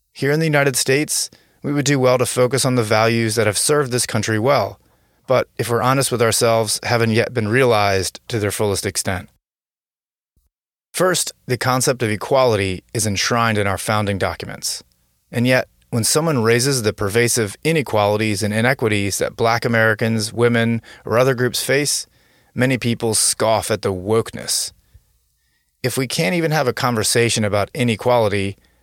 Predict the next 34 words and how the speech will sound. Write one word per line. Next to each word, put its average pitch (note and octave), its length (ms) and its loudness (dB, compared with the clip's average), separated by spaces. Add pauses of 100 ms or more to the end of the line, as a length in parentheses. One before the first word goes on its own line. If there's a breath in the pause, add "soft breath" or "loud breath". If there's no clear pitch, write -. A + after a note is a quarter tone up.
(100)
we A2+ 120 -6
can't C#3+ 260 0
expect G#2+ 400 -2
to G#2+ 80 -4
realize A2 540 0
equality, A#2+ 680 -2 (680)
and A2+ 120 0
we A2+ 100 2
have G2+ 100 -2
failed A#2 420 4
as G2 120 0
a G2 40 -2
nation. G2 480 -4 (1300)
Closely B2+ 380 0
related A#2+ 460 4
is G2+ 140 -2
the G2+ 140 0
idea A2 340 2
of F#2 100 -4
justice A#2 440 -2
for G#2 180 -2
all. F#2+ 320 -2 (1400)
Many C#3+ 180 2
Black A#2+ 320 2
Americans A2 540 2
have G2 100 -2
described G#2 540 0
in G2+ 100 -2
great B2+ 240 0
detail G#2 680 0
the A2+ 160 -2
injustices G#2+ 720 -2
they G#2 160 2
experience, G2 720 -4